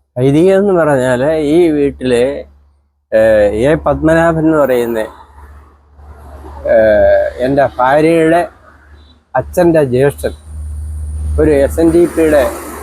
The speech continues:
സജീവ പ്രവർത്തകനായിരുന്നു. അപ്പോൾ എസ് എൻ ഡി പി ഇങ്ങനെ തഴച്ചു അത്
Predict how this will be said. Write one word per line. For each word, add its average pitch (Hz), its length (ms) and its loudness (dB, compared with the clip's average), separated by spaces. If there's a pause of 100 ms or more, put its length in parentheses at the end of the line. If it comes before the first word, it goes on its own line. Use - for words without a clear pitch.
(240)
സജീവ 160 420 2
പ്രവർത്തകനായിരുന്നു. 127 960 -4 (800)
അപ്പോൾ 151 400 0 (1200)
എസ് 135 140 -2
എൻ 196 120 2
ഡി 214 120 4
പി 208 180 -2
ഇങ്ങനെ 170 500 0 (520)
തഴച്ചു 165 560 0 (840)
അത് 135 360 2